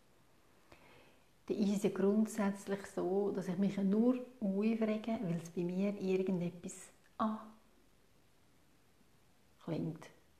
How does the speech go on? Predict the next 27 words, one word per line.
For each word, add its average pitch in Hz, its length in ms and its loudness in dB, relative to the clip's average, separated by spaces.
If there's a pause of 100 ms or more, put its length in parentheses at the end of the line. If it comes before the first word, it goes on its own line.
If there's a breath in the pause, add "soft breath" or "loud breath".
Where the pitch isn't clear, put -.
(640)
Also 170 160 -6 (120)
wenn 185 220 0
mir 180 180 -2 (160)
die, - 180 -4 (960 soft breath)
sag 185 140 -4
ich 180 60 -6
jetzt, - 220 -6
die - 80 0
andere 190 300 2
Person 185 600 -2
völlig 202 480 4
wurscht 226 400 -2
ist, 208 300 0
die 170 60 -2
kann - 200 -6
die 165 100 -4
erzählen 175 540 0
und 170 60 0
machen, 160 340 -2
was 156 240 -6
sie 175 100 -6
will. 214 180 -4 (1080)
Das 170 80 -8
geht 165 220 -8
bei 175 100 -8
mir 185 180 -2
nicht. 208 520 -2